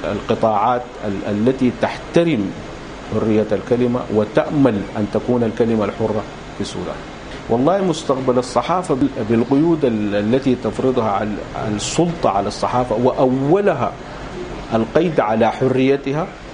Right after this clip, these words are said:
لا، لا أرى أن مستقبل الصحافة سيكون مزدهرا بأي حال من الأحوال. ستعاني، ستظل تعاني، وستظل،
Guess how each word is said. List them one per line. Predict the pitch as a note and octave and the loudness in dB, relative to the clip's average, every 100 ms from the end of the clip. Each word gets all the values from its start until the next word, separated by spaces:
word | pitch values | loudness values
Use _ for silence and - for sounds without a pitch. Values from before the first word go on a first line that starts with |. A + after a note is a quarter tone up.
| - - - - C3 | -14 -14 -12 -8 0
لا، | D#3 E3 D3 A#2 | 2 2 0 2
لا | C#3 C#3 C3+ | 2 2 2
أرى | B2 A#2 A2+ | 2 0 0
أن | A2+ | 0
مستقبل | A2+ A2 A2+ G#2+ G#2 G#2 | 0 0 0 0 0 -2
الصحافة | - G#2 B2 - A2+ | -4 -2 -2 -2 -2
سيكون | G#2+ G#2 - A#2+ | 0 0 2 2
مزدهرا | A2+ G#2+ G#2 A#2 A2 G#2 | 2 2 2 2 2 0
بأي | G2+ G#2 G#2 | 0 0 -2
حال | - G2 | -2 -4
من | G2 F#2+ F2 | -4 -6 -6
الأحوال. | E2 - - - - - | -6 -8 -8 -10 -12 -12
ستعاني، | - A2 A2+ A2 A#2+ G#2+ G2 | -2 0 2 2 2 -2 -2
ستظل | A2 G#2 A2+ B2 A#2+ A#2 | -2 0 2 2 0 2
تعاني، | G#2 A2 G#2+ G2 | 2 2 -2 -4
وستظل، | G#2 A2+ A#2+ A#2+ | -4 -2 0 0